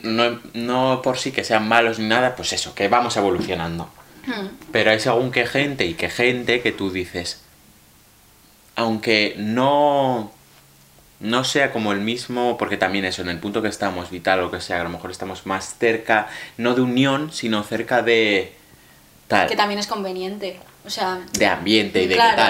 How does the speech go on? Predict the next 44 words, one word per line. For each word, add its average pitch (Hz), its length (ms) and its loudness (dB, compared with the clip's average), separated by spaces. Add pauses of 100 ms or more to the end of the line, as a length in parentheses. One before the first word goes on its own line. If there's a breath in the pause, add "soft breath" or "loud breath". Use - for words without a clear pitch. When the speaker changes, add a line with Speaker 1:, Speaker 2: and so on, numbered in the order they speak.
(160)
Speaker 1:
tal. - 80 -8
Speaker 2:
es 202 100 -8
que - 80 -10
es - 80 -10
eso. 196 140 -10
Speaker 1:
Pero 101 200 2
luego 113 300 4
se 131 100 2
va 123 60 6
a 123 40 2
cambiar, 131 260 2
pero 131 140 4
a 117 120 6
lo 117 80 2
mejor 147 320 0
también 131 300 2
dices, 139 380 -4 (260)
tú 123 120 2
ves 123 240 2
gente 113 280 0
y 110 100 4
dices, 98 220 -4
"Bueno, 92 180 -2
esto 123 160 -2
va 127 60 4
a 131 60 0
perdurar". 123 540 4 (2500 loud breath)
Iba 101 180 -6
a - 20 -2 (300)
decir, - 200 -6
por 110 100 4
la 92 200 4
vida, 113 300 4
yo 117 140 2
qué 131 100 2
sé, 101 220 0
es 113 100 -4
que, 123 180 0
ay, - 360 -6 (360)
no - 100 -2
me - 60 0
gusta - 180 -2
ponerme 98 240 -4
intenso. 90 320 -8